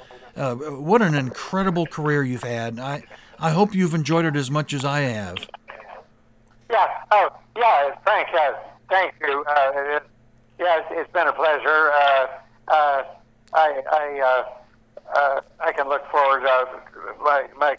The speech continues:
Speaker 2: career is, uh, very satisfactory, and, uh, you know, uh, we, we have, we have, uh, uh,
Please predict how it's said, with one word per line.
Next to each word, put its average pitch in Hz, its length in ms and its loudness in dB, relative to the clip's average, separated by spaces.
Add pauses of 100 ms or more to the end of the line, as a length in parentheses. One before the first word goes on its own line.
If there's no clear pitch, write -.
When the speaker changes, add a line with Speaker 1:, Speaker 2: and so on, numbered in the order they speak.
Speaker 2:
career 147 500 0
is, 123 100 -10
uh, 123 180 0 (840)
very 156 300 -2
satisfactory, 151 840 0 (140)
and, 135 160 -4
uh, 123 220 2 (580)
you 220 80 0
know, 190 400 4
uh, 147 240 4 (220)
we, 156 80 -4 (160)
we 156 120 -2
have, 151 300 0 (500)
we 160 100 -4
have, 160 200 0
uh, 131 420 -2 (400)
uh, 135 220 0